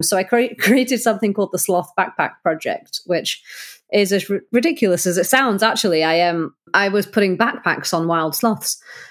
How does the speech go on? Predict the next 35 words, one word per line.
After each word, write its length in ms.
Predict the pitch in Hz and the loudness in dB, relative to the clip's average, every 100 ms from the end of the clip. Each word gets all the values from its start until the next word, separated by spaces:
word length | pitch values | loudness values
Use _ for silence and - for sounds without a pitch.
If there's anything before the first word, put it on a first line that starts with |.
| - | -2
So 120 | - | 0
this 160 | 285 339 | 2 2
all 120 | 453 | 2
started 440 | - 269 247 240 | 4 2 2 0
because 280 | 226 220 208 | 0 2 2
I 180 | 208 190 | 4 2
was, 540 | 190 190 185 - - _ _ _ _ | 2 0 0 -4 -6 _ _ _ _
when 580 | - 214 202 196 196 220 | -10 -4 -2 0 2 4
I 80 | 220 | 4
was 140 | 214 214 | 2 2
at 120 | 214 | 2
nineteen 440 | 208 202 208 196 | 2 2 2 2
years 180 | 180 175 | 2 4
old 300 | 277 269 226 | 4 2 2
and 100 | 196 | 0
I 60 | 185 | 0
went 160 | 180 | 0
into 180 | 175 180 | -2 -2
the 80 | 170 | 0
jungle 380 | 208 226 196 180 | 2 2 2 0
for 100 | 190 | -2
the 120 | 175 | -2
first 280 | 170 165 - | -2 -2 0
time 300 | 160 143 151 | -2 -2 -2
to, 260 | - 160 147 _ - | -2 -2 -4 _ -6
to 160 | 165 | -4
research 460 | 160 170 - 156 - | -2 -2 -2 -4 0
sloths, 400 | 240 196 - 185 | 0 0 -2 -4
I 100 | 156 | -2
was 260 | 160 147 - - - - - | -4 -6 -10 -14 -14 -14 -2
sort 180 | 208 | 0
of 40 | 196 | 0
staring 460 | - 208 202 190 | 2 2 2 2
up 220 | 190 190 190 | 0 0 0
at 220 | 175 | 0